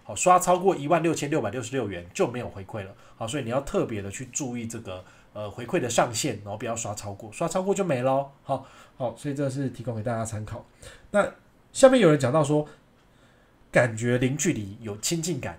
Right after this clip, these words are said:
也是跟不熟朋友制造话题的工具，而且还可以顺便当推荐人呢。好，所以呢，如果你是出去跟人家约会，好，那你不知道聊什么，就拿你的卡片出来玩。人家就会说：“哎，这什么？怎么那么可爱？”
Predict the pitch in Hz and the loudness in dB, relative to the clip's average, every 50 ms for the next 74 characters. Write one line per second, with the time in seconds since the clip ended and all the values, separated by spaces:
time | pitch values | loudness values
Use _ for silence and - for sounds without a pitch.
0 | - - 131 123 113 - - 175 185 180 175 175 - 208 - - 131 107 - - | -14 -10 -8 -6 -4 -2 0 2 2 2 2 0 -4 -2 0 0 0 0 0 -2
1 | 135 135 113 98 - - 147 135 147 131 - - 151 120 - 110 104 110 104 131 | -4 -4 -4 -4 -4 -6 -4 -2 -2 -2 2 2 2 2 2 -4 -10 -10 -8 -8
2 | 117 120 117 117 123 101 - - _ - - 190 - - 190 160 165 160 175 156 | -10 -10 -10 -10 -10 -12 -14 -16 _ -4 0 2 2 4 6 6 6 6 6 6
3 | - - 202 175 180 180 170 160 160 165 160 156 170 160 131 110 95 87 95 95 | 6 4 2 2 2 2 2 0 0 0 0 2 2 2 2 0 -6 -8 -10 -10
4 | - - 165 151 - - - - - - - 202 190 165 151 151 151 156 - - | -2 4 4 4 4 2 -6 -16 -4 2 6 6 8 8 6 4 2 0 -6 -8
5 | - - 151 180 185 170 135 117 110 104 - 185 165 151 147 - 151 147 170 156 | 2 6 6 8 8 8 6 4 0 2 6 6 6 6 6 2 -2 -2 0 0
6 | 147 127 123 135 127 127 127 127 - - 135 98 - - _ _ _ - - 104 | 0 2 2 0 0 0 0 -2 0 -2 -4 -4 -4 -10 _ _ _ -12 -10 -10
7 | 92 95 139 147 135 113 110 - - 165 143 139 - 104 117 117 101 101 110 104 | -6 -4 -4 -4 -4 -4 -8 0 6 6 6 6 6 2 -2 -2 -6 -10 -10 -8
8 | - 120 113 107 107 101 101 - - 98 123 110 - 113 95 98 95 90 87 - | -8 -6 -6 -6 -8 -8 -12 -14 -12 -12 -10 -8 -6 -6 -6 -6 -6 -10 -12 -12
9 | - - - 156 185 220 240 240 220 202 - 208 254 285 294 302 - - 240 190 | -12 -8 -2 -2 0 0 0 0 0 0 0 2 2 2 2 2 2 2 2 6
10 | 208 220 208 208 214 247 277 277 - - 143 165 202 180 139 | 6 6 6 6 2 -2 -2 -2 -2 2 6 6 6 6 6